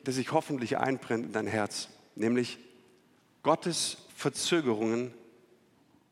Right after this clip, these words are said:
sind nicht gleichzusetzen mit Gottes Verweigerungen. Lass es mich wiederholen. Gottes Verzögerungen sind nicht gleichzusetzen mit Gottes Verweigerung.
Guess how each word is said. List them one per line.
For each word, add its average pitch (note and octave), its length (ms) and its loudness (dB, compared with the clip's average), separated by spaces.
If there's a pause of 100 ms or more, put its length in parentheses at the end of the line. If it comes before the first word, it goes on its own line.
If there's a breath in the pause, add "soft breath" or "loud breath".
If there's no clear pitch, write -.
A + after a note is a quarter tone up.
(300)
sind - 300 -4
nicht B2 180 -6
gleichzusetzen A#2+ 960 0
mit A2+ 160 -6
Gottes A2+ 420 -2
Verweigerungen. G2+ 880 -2 (3000)
Lass C#3 180 0
es C#3+ 80 -6
mich C#3 100 -4
wiederholen. C3 480 4 (440 loud breath)
Gottes E3 500 2
Verzögerungen C3+ 1120 0
sind C3 260 -2
nicht - 220 -4
gleichzusetzen A#2+ 1000 0
mit A#2 240 -4
Gottes A2+ 520 -2
Verweigerung. A2+ 800 0